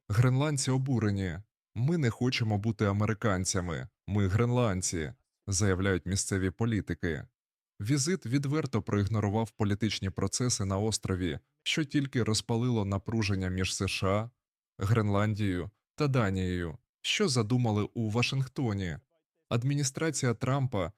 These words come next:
ще раніше говорила про ідею придбати Гренландію, і тепер після повернення в Білий дім вони знову намагаються діяти. Спершу приїздить син Трампа,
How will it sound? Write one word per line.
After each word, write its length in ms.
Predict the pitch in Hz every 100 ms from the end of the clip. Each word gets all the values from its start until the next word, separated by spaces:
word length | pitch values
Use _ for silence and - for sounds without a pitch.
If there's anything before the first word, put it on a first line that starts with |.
| _
ще 220 | - - 170
раніше 400 | 160 180 - 117
говорила 540 | 117 117 120 131 110
про 240 | - 110
ідею 380 | 107 98 131 113
придбати 520 | - 110 101 107 -
Гренландію, 880 | 104 123 123 117 101 92 95 90 71 _ _ _ _
і 80 | 143
тепер 400 | 151 139 180 123
після 340 | 117 104 113
повернення 640 | - 127 127 110 107 104 104
в 100 | -
Білий 280 | 117 104
дім 320 | 95 120 135 104
вони 240 | 117 120
знову 380 | 104 117 123 113
намагаються 600 | 104 98 101 104 98 104
діяти. 640 | 98 123 98 92 101 78 - _ _ _
Спершу 440 | - 165 151 -
приїздить 500 | 127 123 120 107 127
син 280 | - 143 127
Трампа, 640 | - 113 120 123 101 85